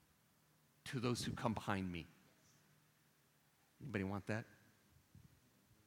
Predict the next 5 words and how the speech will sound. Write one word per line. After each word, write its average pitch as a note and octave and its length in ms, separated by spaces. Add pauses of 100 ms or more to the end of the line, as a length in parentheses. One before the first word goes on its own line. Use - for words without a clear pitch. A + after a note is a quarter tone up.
(800)
Lord A2 140
Jesus, A#2 300
thank C#3 280
you A2 240 (1700)
that A2+ 180